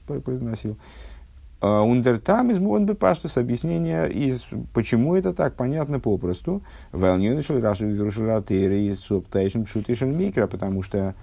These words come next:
Раши призван, а, в своём комментировании Торы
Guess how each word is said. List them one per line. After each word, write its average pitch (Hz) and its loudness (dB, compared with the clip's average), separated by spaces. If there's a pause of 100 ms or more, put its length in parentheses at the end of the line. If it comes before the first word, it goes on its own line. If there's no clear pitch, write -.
(240)
Раши 113 0
призван, 101 0 (1500)
а, 98 4
в 90 -6
своём 107 2
комментировании 104 0
Торы 202 0